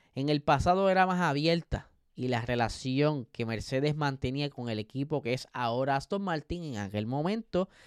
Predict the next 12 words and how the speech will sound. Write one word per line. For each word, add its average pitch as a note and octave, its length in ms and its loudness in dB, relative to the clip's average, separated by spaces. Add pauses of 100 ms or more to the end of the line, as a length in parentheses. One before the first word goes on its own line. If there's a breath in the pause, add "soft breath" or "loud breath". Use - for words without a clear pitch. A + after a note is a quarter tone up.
(140 loud breath)
era C3 180 0
una D#3+ 140 -2
relación D#3 460 -2
que D#3 180 -2
permitía D3+ 800 -2
mucha A3 720 -4
más G#3 340 -2
libertad G3+ 640 0
que - 240 -4
hoy D#3+ 200 0
en B2+ 140 -4
día. B2+ 300 -2